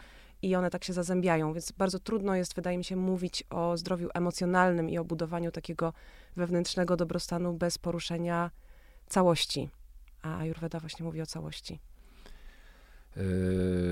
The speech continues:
Speaker 2: może się odniosę najpierw do tego, o, o,
Speaker 1: Mm.
Speaker 2: o, o, do tego pierwszego. Czy możemy w jakiś sposób, yy, n-, przenosić te wzorce ajurwedyjskie, chociaż pochodzą z,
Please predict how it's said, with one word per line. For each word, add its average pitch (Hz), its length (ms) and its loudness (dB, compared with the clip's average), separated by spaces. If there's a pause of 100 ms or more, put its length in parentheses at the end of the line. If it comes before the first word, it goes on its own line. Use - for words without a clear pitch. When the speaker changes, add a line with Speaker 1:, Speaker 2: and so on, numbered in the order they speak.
(400)
Speaker 2:
może 104 300 4
się - 140 2
odniosę 104 280 4
najpierw 104 280 2
do 101 100 2
tego, 95 200 2 (380)
o, 98 160 6
o, - 60 6
Speaker 1:
Mm. 185 220 8 (180)
Speaker 2:
o, 95 60 2
o, 101 60 2
do 90 140 2
tego 98 200 6
pierwszego. 90 640 4
Czy - 160 2
możemy 95 400 6
w 90 100 0
jakiś 92 240 -4
sposób, 90 440 -4 (220)
yy, 87 760 -2 (520)
n-, 90 380 -2
przenosić 92 640 2
te 80 120 -4
wzorce 90 340 0
ajurwedyjskie, 85 680 0
chociaż 85 320 -4
pochodzą 85 640 0
z, 82 220 -2